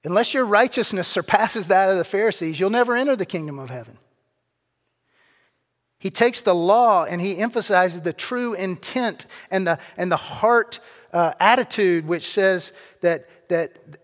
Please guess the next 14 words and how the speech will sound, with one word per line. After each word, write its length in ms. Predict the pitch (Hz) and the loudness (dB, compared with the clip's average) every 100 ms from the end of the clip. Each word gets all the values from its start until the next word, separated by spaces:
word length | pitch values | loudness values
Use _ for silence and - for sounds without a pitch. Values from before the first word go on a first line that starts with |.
| 151 | -4
that 140 | 170 | 0
God 280 | 165 185 202 | 4 4 2
calls 360 | - 233 262 196 | 0 0 0 -4
us 140 | - | -6
to 240 | - 180 160 | -4 -4 -2
in 220 | 180 170 | -4 0
righteousness. 840 | 196 233 175 - - - - - - _ _ _ _ - | 0 0 -8 -10 -14 -16 -16 -18 -20 _ _ _ _ 0
To 80 | |
look 240 | 196 233 185 | 4 4 4
lustfully 680 | 190 233 - - 196 190 - | 4 4 2 2 2 2 2
is 240 | 294 330 - | 2 2 0
to 140 | 233 | -4
commit 320 | 196 180 170 | -2 2 2
adultery. 580 | 156 143 139 - 110 | 2 0 -2 -6 -16